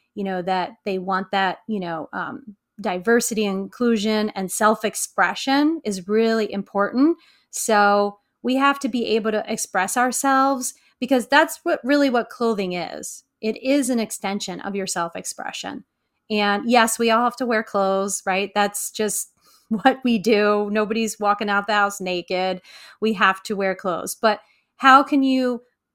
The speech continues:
wear something that feels, that's you, that really expresses who you are before you even speak?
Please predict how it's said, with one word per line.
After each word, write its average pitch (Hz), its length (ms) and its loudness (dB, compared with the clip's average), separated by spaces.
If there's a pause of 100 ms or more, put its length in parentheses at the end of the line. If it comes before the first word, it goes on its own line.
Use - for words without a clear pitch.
(140)
wear 226 360 0
something 214 540 -2
that 190 280 -2
feels, 233 640 -2 (120)
that's 196 360 -4
you, 214 680 -2
that 240 180 0
really 294 360 0
expresses 247 1000 0
who 233 120 -6
you 208 320 -4
are 214 560 4 (460)
before 254 420 2
you 240 160 0
even 202 360 -6
speak? - 760 -8